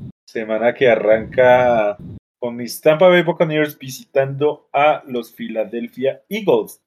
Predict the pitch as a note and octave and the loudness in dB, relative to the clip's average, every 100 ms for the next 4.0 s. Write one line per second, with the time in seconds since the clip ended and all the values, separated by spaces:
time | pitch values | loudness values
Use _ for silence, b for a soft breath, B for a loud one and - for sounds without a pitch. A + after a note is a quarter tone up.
0 | _ _ - B2 C#3 B2+ C#3 C3+ B2 A2+ | _ _ -8 -2 0 4 4 4 4 0
1 | - A2+ A2 A2 C#3 E3 D#3+ C3+ A#2+ A2 | 0 -2 -2 -2 0 0 -2 -4 -2 -2
2 | G#2 - _ _ _ - A2+ B2 A#2+ B2 | -4 -10 _ _ _ -18 -4 -2 0 0
3 | C#3 C#3 D3 C#3 D3+ D3 D3+ D3 F3+ A3 | -2 0 -2 2 0 2 -2 0 0 -2